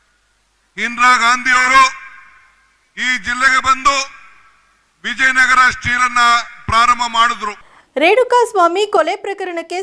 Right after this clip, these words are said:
Speaker 2: ಸಂಬಂಧಿಸಿದಂತೆ ನಟ ದರ್ಶನ್ಗೆ ಸುಪ್ರೀಂ ಕೋರ್ಟ್ ತಾತ್ಕಾಲಿಕ ರಿಲೀಫ್ ಸಿಕ್ಕಿದೆ.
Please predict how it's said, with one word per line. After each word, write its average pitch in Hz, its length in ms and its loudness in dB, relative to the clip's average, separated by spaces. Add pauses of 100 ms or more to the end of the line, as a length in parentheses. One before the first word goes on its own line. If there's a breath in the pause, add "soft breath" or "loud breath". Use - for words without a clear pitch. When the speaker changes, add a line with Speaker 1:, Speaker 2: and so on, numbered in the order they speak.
Speaker 2:
ಸಂಬಂಧಿಸಿದಂತೆ 320 800 -6 (420 loud breath)
ನಟ 349 160 -6 (240)
ದರ್ಶನ್ಗೆ 330 480 -2 (140)
ಸುಪ್ರೀಂ 370 380 -4 (120)
ಕೋರ್ಟ್ 330 340 2
ತಾತ್ಕಾಲಿಕ 302 580 -2 (200)
ರಿಲೀಫ್ 262 340 -4
ಸಿಕ್ಕಿದೆ. 349 360 -6